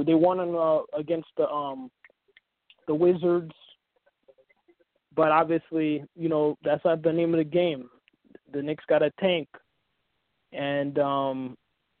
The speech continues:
th-, that, that's the only thing the Knicks have been successful this year, because the Knicks, clinched the worst record in ba-, in basketball. I didn't think in a million years I'd be happy to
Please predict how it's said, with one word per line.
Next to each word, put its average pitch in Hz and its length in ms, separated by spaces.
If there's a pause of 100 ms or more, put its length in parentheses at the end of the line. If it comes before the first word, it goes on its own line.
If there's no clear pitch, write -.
(520)
th-, - 140 (120)
that, 165 300
that's 175 160
the 196 80
only 202 160
thing 202 180
the 196 80
Knicks 202 180
have 190 180
been 196 160
successful 208 580 (260)
this 156 240
year, 196 220 (540)
because 170 400 (1120)
the 170 100
Knicks, 190 360 (1000)
clinched 233 460
the 170 100
worst 185 300
record 190 340
in 185 160
ba-, 190 220
in 180 180
basketball. 165 680 (1080)
I - 80
didn't 196 220
think 196 180
in 196 100
a 185 40
million 196 320
years 185 220
I'd 165 180
be 165 100
happy 185 380
to 175 100